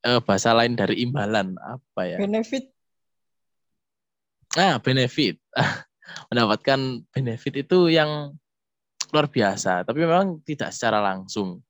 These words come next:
Speaker 1: Tidak secara langsung dalam artian berupa uang atau apa, itu enggak. Tapi memang berjenjang. Jadi, eh, mempersiapkan karir kita melalui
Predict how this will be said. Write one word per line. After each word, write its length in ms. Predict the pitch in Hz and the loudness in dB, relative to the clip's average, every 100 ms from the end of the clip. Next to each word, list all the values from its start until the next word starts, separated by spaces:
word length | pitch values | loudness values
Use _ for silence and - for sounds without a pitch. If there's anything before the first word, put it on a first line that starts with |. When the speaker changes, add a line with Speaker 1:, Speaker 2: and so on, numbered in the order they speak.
| _ | _
Speaker 1:
Tidak 240 | 104 87 | -12 -10
secara 200 | 90 98 95 | -4 -2 0
langsung 400 | 95 95 - 107 | -2 -4 -8 -6
dalam 160 | 95 | 0
artian 320 | 92 - 104 - | 0 0 -4 -4
berupa 320 | 92 - - | -6 -6 -4
uang 320 | 127 117 117 | -2 -2 0
atau 320 | 110 101 95 | -4 -2 -2
apa, 320 | 98 - 98 | -2 0 0
itu 160 | 98 107 | 0 -6
enggak. 400 | 113 95 - - _ _ _ _ | -10 -10 -12 -14 _ _ _ _
Tapi 160 | - 143 | -6 -2
memang 400 | 147 143 156 156 | 0 2 2 0
berjenjang. 640 | - 117 113 110 98 87 90 - _ _ _ _ _ _ - | -4 -6 -4 -4 -2 -4 -6 -14 _ _ _ _ _ _ -12
Jadi, 400 | 110 127 127 123 _ _ _ _ _ _ _ _ - | -6 -2 -2 -4 _ _ _ _ _ _ _ _ 0
eh, 180 | 123 | 2
mempersiapkan 1300 | 123 127 123 120 113 117 - 113 - 117 120 117 117 - _ _ _ _ _ _ _ | 4 2 2 0 -2 -2 0 -2 -2 -2 -2 -2 -8 -16 _ _ _ _ _ _ _
karir 320 | 104 120 117 | 0 0 -2
kita 400 | 123 - 131 139 | -6 -2 0 0
melalui 640 | 135 110 110 113 127 131 | 0 -2 -2 -4 -6 -8